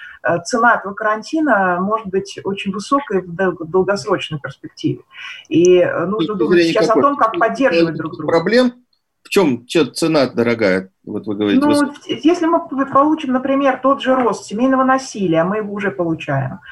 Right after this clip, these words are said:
Speaker 2: Ой.
Speaker 1: э, тот же рост подростковых депрессий, не только подростковых, да, вообще у молодых людей,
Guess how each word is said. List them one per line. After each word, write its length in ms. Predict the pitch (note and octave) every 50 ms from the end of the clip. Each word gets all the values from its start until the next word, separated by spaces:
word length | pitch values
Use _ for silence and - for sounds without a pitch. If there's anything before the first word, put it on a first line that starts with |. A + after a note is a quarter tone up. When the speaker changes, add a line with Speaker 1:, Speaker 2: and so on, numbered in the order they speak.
| - -
Speaker 2:
Ой. 160 | B2+ A2 G#2+ F#2
Speaker 1:
э, 220 | - A#2 F3 F3+ F3 -
тот 180 | B3+ C4+ - -
же 160 | B3 C4+ C4
рост 300 | C4 C4 B3 A#3+ - -
подростковых 540 | A3 G3+ G3 G3+ - - B3+ A#3+ A#3+ G#3+ G3+
депрессий, 560 | B3+ B3+ - G#3 F#3+ E3+ D#3+ - - - F3+
не 100 | F#3+ F#3
только 260 | - F#3 E3+ E3 D#3
подростковых, 760 | - F3+ D#3+ F3 E3+ E3 - - - F3+ E3 D3 C3+ D3 C#3
да, 140 | E3+ F#3+ G3+
вообще 220 | G#3 - - F#3
у 40 | E3+
молодых 400 | E3 E3 D#3 E3 D3 D#3+ D#3 -
людей, 420 | E3 D#3+ D#3 C#3+ C#3+ C3+ B2 -